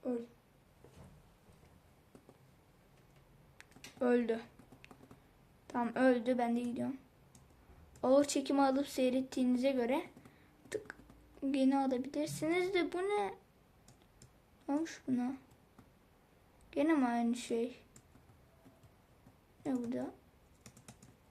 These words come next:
Ha, bunların hepsi buna vuruyor.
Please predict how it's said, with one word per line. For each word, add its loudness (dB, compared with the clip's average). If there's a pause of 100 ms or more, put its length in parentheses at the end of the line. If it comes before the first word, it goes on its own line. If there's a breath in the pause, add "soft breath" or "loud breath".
(600)
Ha, 2
bunların 0
hepsi 0
buna 4
vuruyor. -2